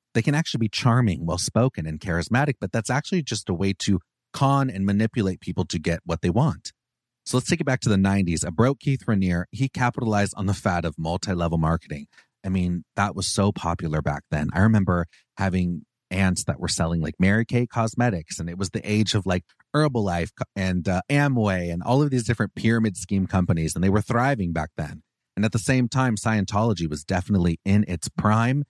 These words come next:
You had, like, Tom Cruise and John Travolta. They were at the top of the Hollywood food chain. I mean, box office royalty back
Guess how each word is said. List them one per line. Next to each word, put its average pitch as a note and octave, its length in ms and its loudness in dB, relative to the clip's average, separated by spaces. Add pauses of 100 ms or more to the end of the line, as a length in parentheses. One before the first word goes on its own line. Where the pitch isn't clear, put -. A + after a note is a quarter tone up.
(260)
You G#2 80 -2
had, F#2 80 -4
like, F2 140 -8
Tom G#2+ 280 2
Cruise A2 480 2
and F2+ 120 -2
John F#2+ 220 2
Travolta. G2 640 0 (240)
They A#2 80 2
were A#2 80 2
at G#2 80 -4
the F#2 80 -10
top G#2+ 300 -2
of F2 60 -6
the F2 100 -2
Hollywood G#2 500 0
food A2 280 2
chain. G#2+ 440 0
I - 400 -14
mean, F2+ 140 -4
box G#2+ 360 -2
office G#2+ 400 -2
royalty G#2 760 0
back D2+ 260 -2